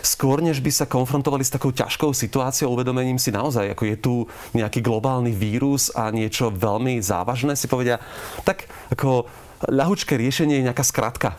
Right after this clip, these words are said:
myšlienková skratka, ktorá mi povie, na vine je nejaký Číňan, alebo na vine je niekto, kto to priniesol sem a, a je to nejaký migrant a, a, a podobne. Čiže ľudia si v tej, m-, možno naozaj zložitej ekonomickej alebo sociálnej situácii, v akej sú, potom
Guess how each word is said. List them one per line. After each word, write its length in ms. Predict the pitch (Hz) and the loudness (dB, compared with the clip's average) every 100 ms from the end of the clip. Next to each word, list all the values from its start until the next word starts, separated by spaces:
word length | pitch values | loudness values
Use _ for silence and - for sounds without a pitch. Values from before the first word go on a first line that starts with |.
| 120 | -2
myšlienková 480 | 123 143 131 127 | 2 0 2 0
skratka, 400 | 117 117 104 - | 0 -2 -2 -2
ktorá 320 | 139 - 123 123 | -2 0 0 0
mi 80 | |
povie, 320 | 123 123 120 110 - - - 120 | 0 0 0 -2 -8 -14 -4 0
na 240 | 120 127 | 2 2
vine 240 | 143 151 139 | 2 2 2
je 80 | 123 | 2
nejaký 240 | 120 113 | 0 -2
Číňan, 400 | - 160 160 170 | -2 0 0 2
alebo 240 | 131 113 113 | 2 2 0
na 80 | 127 | 2
vine 240 | 135 131 | 2 4
je 80 | 120 | 2
niekto, 240 | 127 131 | 2 2
kto 80 | 120 | 0
to 80 | - | 0
priniesol 480 | 135 135 120 117 107 | 0 0 0 0 0
sem 320 | 160 165 151 117 | 2 0 0 -2
a, 240 | 110 113 | 0 0
a 160 | 117 117 | 0 0
je 80 | |
to 80 | 120 | 0
nejaký 240 | 117 110 127 | 0 2 0
migrant 400 | 151 151 131 131 - - - - | 2 0 0 -4 -10 -14 -14 -6
a, 80 | - | -4
a, 160 | 135 143 - | -2 -2 -2
a 80 | |
podobne. 480 | 131 139 135 107 95 - - - | 0 0 0 -2 -6 -12 -12 -4
Čiže 320 | 123 131 127 - - | 0 0 0 -4 -2
ľudia 320 | 123 139 170 | 0 2 0
si 240 | 160 - 151 | 0 -2 -2
v 40 | - | 0
tej, 220 | 151 139 139 - | 2 2 0 -2
m-, 640 | - - - 123 135 143 139 | -4 -4 -2 0 2 4 2
možno 160 | 143 | 2
naozaj 320 | 165 - 147 120 | 0 0 0 0
zložitej 560 | 113 135 175 143 - | 0 0 0 -2 -2
ekonomickej 720 | 127 143 139 139 - - 143 | 0 2 2 0 -2 0 0
alebo 240 | 127 120 117 | 2 2 2
sociálnej 400 | 131 160 139 123 | 0 0 0 0
situácii, 480 | 135 151 117 - 117 | 0 0 0 0 -2
v 80 | |
akej 160 | 117 143 | -2 -2
sú, 320 | - 117 143 - - - - | 0 0 -2 -4 -12 -12 -2
potom 400 | 143 131 135 123 | 0 2 0 -2